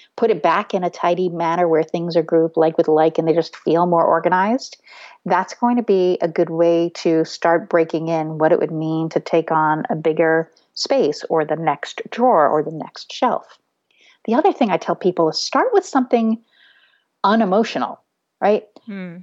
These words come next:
Speaker 1: Don't work with something that's, don't, don't work with the, the photo albums, right? That's not a good place to start if you really are overwhelmed. Like, adding more emotion to the situation isn't going to help. I do an organizing challenge every year that starts in January.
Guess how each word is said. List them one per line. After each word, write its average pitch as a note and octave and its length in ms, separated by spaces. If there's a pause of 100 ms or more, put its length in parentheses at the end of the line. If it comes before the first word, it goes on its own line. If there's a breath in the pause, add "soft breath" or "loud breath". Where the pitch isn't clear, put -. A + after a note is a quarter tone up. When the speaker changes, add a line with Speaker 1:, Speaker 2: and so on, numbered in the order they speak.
(320)
Speaker 1:
Don't B3 400
work C4 220
with A3+ 80
something A3 280
that's, G#3 240 (120)
don't, B3+ 360 (140)
don't B3 260
work C#4 200
with C#4 120
the, B3+ 560
the A#3+ 120
photo C4 320
albums, G#2 420
right? G3 180
That's C#4 220
not B3 240
a - 20
good A#3+ 240
place B3+ 300
to - 80
start G3 480
if F3+ 180
you F#3+ 120
really F3+ 340 (240 loud breath)
are - 160
overwhelmed. F3+ 560
Like, E3 240
adding G3+ 400
more F3+ 160
emotion F3+ 400
to - 100
the D#3+ 100
situation D#3+ 540
isn't E3+ 240
going D#3+ 200
to - 80
help. - 400 (420 loud breath)
I A3 280
do A3+ 340
an F#3+ 160
organizing F3+ 580
challenge D3+ 640
every E3+ 240
year D#3+ 300
that D3+ 100
starts D3+ 320
in E3+ 100
January. F3+ 640